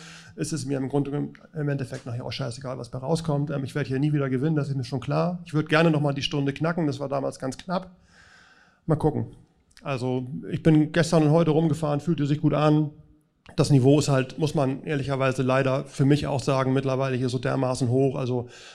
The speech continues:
ich weiß noch, als ich hier irgendwie angekommen bin, war das irgendwie so eine Stunde, eine Minute war schon ziemlich gut. Eine Stunde glatt hat dann gereicht für einen Sieg und jetzt seit ein paar Jahren sind hier halt Mutanten am Werk, die gewinnen in der Amateurklasse irgendwie mit siebenundfünfzig Minuten oder so. Und das ist für mich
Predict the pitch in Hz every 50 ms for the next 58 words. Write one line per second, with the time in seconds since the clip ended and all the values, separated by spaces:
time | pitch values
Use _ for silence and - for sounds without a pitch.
0 | - - - 151 139 143 147 139 131 143 139 139 - 135 120 139 143 139 135 139
1 | 131 143 139 143 151 151 147 - 151 143 143 143 135 123 135 135 135 127 151 156
2 | 139 139 131 120 139 135 131 120 - 160 151 143 135 - 131 139 139 135 131 131
3 | 143 143 139 135 120 131 123 - 135 123 - - 165 165 160 165 - - 165 165
4 | 156 156 151 135 - - 147 143 143 143 147 143 139 139 139 135 143 151 151 -
5 | - 143 147 - 135 131 123 135 127 131 135 135 123 - - 123 123 117 143 165
6 | 170 165 165 139 131 127 120 123 - - 135 127 - - - 131 127 - 123 -
7 | 123 120 120 117 107 110 110 117 127 120 123 - - - - - - - - _
8 | _ _ _ - - 135 120 107 117 107 110 113 117 131 123 120 - - 131 143
9 | 139 139 135 135 131 131 135 131 127 123 117 135 135 131 117 117 - - 135 127
10 | 127 127 139 123 113 139 135 135 135 143 131 127 127 127 131 131 131 131 131 -
11 | 139 139 135 139 143 139 117 131 147 143 131 131 123 139 135 135 135 135 139 135
12 | 143 143 139 139 - 156 147 131 - - 139 117 135 131 139 147 156 143 147 143
13 | 139 131 127 131 120 131 127 123 123 110 117 - - 143 127 - - 139 123 120
14 | 120 120 120 -